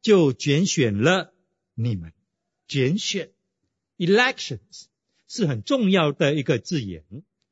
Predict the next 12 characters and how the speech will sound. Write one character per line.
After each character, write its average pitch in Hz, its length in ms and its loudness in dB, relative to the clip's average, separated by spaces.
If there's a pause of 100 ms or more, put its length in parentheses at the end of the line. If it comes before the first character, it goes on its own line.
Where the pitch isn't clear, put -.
(440)
你 139 100 -2
或 202 180 4
许 156 500 0
以 135 140 -6
前 143 240 4
没 175 120 4
有 135 60 4
注 233 280 0
意 170 40 2
这 160 140 0
个 160 100 2
字， - 380 -8